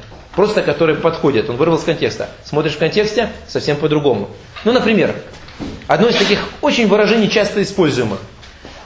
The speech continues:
Э, когда идет речь о том, что нас ожидает Царство Господне, мы обычно используем стих в отрыве от контекста. Но даже не фразу целиком, а половину этой фразы. «Не видел того глаз, не слышал это ухо, что Бог приготовил любящим своим».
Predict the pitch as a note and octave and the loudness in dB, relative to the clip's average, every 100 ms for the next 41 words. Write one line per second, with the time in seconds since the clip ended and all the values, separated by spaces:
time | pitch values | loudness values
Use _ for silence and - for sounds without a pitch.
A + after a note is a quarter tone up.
0 | - - - - - - C3+ C#3 C3+ C3 | -20 -20 -20 -18 -6 0 2 4 2 2
1 | B2+ - - - - - - - - - | 0 -4 -12 -20 -20 -20 -20 -20 -20 -20
2 | - - - - C3+ F3+ G3+ C#3 B2 F#3 | -20 -20 -20 -4 0 2 2 0 0 0
3 | E3+ D3+ F3+ E3 E3 D3 C#3+ C3 D3 - | 0 0 0 0 -2 -2 -2 0 0 2
4 | C3+ G#2 A2 G#2+ - G#2 G2+ C3 F3+ D3+ | 0 -2 -4 -6 -4 -4 -2 0 0 0
5 | D3 - F3 D3+ C#3+ A#2+ - - F#3+ C#3+ | -4 -2 -2 0 -2 -4 -8 -4 -2 -2
6 | D#3 D#3 C#3+ C#3+ C3+ B2+ - - - - | 0 0 0 0 0 -2 -4 -8 -10 -6
7 | C#3 F3 F3 E3+ E3 G#3+ A3+ F#3+ F3+ E3+ | 0 2 2 2 0 0 0 -2 -2 -2
8 | E3+ C3 - - C#3 C#3+ F3+ D#3 B2+ A2+ | 0 0 0 0 2 2 2 0 0 0
9 | A2+ G#2+ G2 - - - - - - - | 0 0 -2 -10 -14 -20 -20 -20 -20 -12
10 | G#2+ A#2+ E3+ E3 C3+ B2 A2+ C3+ E3 F#3+ | -6 -2 2 2 2 0 2 2 2 0
11 | C#3+ B2 D3 D3 D3 A#2+ - C#3 G3+ G3 | -2 -4 -2 0 2 0 2 2 2 2
12 | - C3 C3+ E3+ - C#3 B2+ C3 D3 C#3 | 0 0 0 0 0 0 2 2 2 2
13 | F3 C#3 - A#2 - G#2+ | 2 0 -2 -4 -4 -4